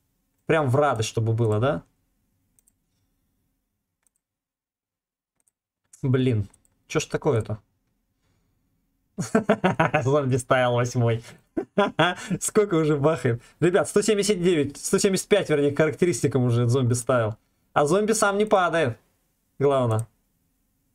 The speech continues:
Ну, блин. Да нет, ну, триста двадцать. И последний.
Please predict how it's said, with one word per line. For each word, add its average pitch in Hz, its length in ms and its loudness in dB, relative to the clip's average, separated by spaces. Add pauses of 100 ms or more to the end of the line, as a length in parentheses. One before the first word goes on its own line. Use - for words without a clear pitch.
(1800)
Ну, 147 140 0
блин. 127 340 0 (3000)
Да 247 240 0
нет, 254 640 0 (100)
ну, 262 420 0 (160)
триста 185 300 0
двадцать. 160 400 0
И 240 80 2
последний. 247 720 0